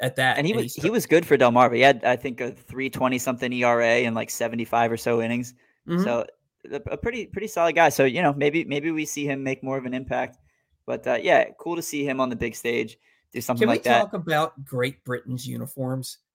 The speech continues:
Speaker 2: They
Speaker 1: for a
Speaker 2: suck.
Speaker 1: second? Oh my God.
Speaker 2: They're
Speaker 1: It,
Speaker 2: so
Speaker 1: it, it,
Speaker 2: bad.
Speaker 1: so when I, my first year playing in the Susquehanna Semi-Pro League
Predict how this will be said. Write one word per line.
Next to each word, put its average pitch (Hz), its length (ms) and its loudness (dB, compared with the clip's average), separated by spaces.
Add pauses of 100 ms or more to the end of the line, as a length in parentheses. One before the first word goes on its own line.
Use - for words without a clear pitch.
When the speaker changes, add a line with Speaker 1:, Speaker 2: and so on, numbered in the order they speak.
(200)
Speaker 2:
They 170 140 -4
Speaker 1:
for 139 180 2
a 131 40 2
Speaker 2:
suck. 143 240 0
Speaker 1:
second? 156 260 2 (500)
Oh 247 260 2
my 147 380 -2
God. 170 180 -4
Speaker 2:
They're 185 100 2
Speaker 1:
It, 185 80 0
Speaker 2:
so 185 340 4
Speaker 1:
it, 156 60 -2
it, - 40 2
Speaker 2:
bad. 147 360 2 (460)
Speaker 1:
so 190 220 2
when 165 140 4
I, 208 320 2
my 170 240 2
first 175 500 -4
year 165 160 0
playing 151 300 -2
in 139 80 -2
the 131 80 -4
Susquehanna 135 640 -4
Semi-Pro 123 480 -6
League 117 240 -8